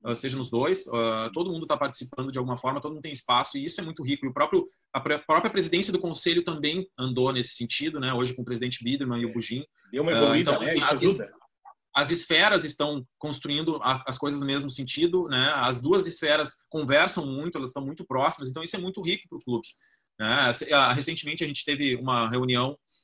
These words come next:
Speaker 1: ah, dos, de todos os grupos políticos participando junto com o presidente Romildo, junto com o conselho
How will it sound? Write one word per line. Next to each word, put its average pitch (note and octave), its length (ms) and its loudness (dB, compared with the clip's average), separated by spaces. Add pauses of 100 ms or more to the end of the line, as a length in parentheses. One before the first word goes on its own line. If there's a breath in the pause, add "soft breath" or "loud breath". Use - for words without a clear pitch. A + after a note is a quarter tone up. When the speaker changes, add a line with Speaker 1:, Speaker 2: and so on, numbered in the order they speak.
(220 soft breath)
Speaker 1:
ah, A2 680 2
dos, B2+ 360 -6
de A#2 240 -6
todos G3 280 4
os C#3+ 100 -6
grupos C3+ 220 -2
políticos C3 420 -6
participando C3 460 -6
junto C3 260 -6
com C3 60 -12
o - 20 -12
presidente A#2+ 340 -6
Romildo, A#2 360 -6
junto A#2 220 -8
com B2 80 -12
o A2+ 40 -12
conselho A2+ 400 -10